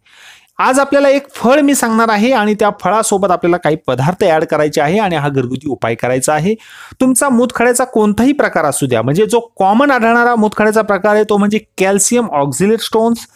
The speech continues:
आणि याचबरोबर जे कॅल्शियम फॉस्फेट स्टोन असेल किंवा सिस्टीन स्टोन, युरिक ॲसिड स्टोन्स असे जे वेगवेगळे प्रकार आहे स्टोन्सचे, त्या कोणत्याही प्रकारचा त्रास असू द्या, तो त्रास अगदी काही तासामध्ये पूर्णतः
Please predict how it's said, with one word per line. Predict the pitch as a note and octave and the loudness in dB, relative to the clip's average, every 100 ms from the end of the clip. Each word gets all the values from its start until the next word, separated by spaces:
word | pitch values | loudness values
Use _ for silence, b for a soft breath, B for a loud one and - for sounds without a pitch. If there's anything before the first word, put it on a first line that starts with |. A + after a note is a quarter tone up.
| b - | b -4
आणि | A3+ | 0
याचबरोबर | G#3 A3+ C4 B3 B3 B3 C4 | 0 0 0 0 2 2 0
जे | A#3+ | -2
कॅल्शियम | A#3+ G#3 G3+ - A#3 G#3+ | 0 0 0 0 -2 -2
फॉस्फेट | F3+ F3 - A3 A3 | -4 -4 -2 -2 -2
स्टोन | - G3+ G3 | -4 -2 0
असेल | F#3+ F#3+ F#3+ F#3+ - | 0 0 0 0 -4
किंवा | F3+ F3+ | -4 -4
सिस्टीन | - F#3+ F3+ - B3 A#3 | -2 -4 -4 -2 -2 -2
स्टोन, | - F#3 F3 F3 b b b C#3 | 0 0 0 -2 b b b -4
युरिक | D#3 A3 C4+ | 0 0 0
ॲसिड | C4+ - A#3+ | -2 -2 -4
स्टोन्स | A3 - F3 D#3+ D#3+ G3+ | -6 -2 -2 0 -2 -4
असे | G3+ C4+ | -4 -4
जे | C4 | -2
वेगवेगळे | G3 G3 G#3+ G#3+ | 0 0 0 0
प्रकार | G#3 D#3 F3+ F3+ | -2 -4 0 0
आहे | E3+ F3 | 0 -2
स्टोन्सचे, | - C3 C3 - A#2+ G#2 B B - | -2 -2 -2 -2 -4 -6 B B -4
त्या | A3 A3+ A#3+ | -2 0 0
कोणत्याही | A#3+ F#3+ F3+ E3+ G3 B3 | -2 -2 -2 0 0 0
प्रकारचा | B3 F#3+ F#3 F3 F3+ | 0 -2 -2 -2 -2
त्रास | E3+ B2+ B2 | -2 -4 -4
असू | C3 F3 | -6 -6
द्या, | D#3+ A#2 G2+ B - | -2 -2 -4 B -6
तो | G3+ | -4
त्रास | G#3 D#3+ C#3+ D3 | -2 -2 -2 -2
अगदी | D#3 D3 | -4 -4
काही | F3 C#3+ E3 D3+ | -6 -6 -4 -6
तासामध्ये | A2+ D3 C3 B2+ | -4 -4 -2 -2
पूर्णतः | C3 - F3 F#3 F3+ | -2 -2 -2 -2 -2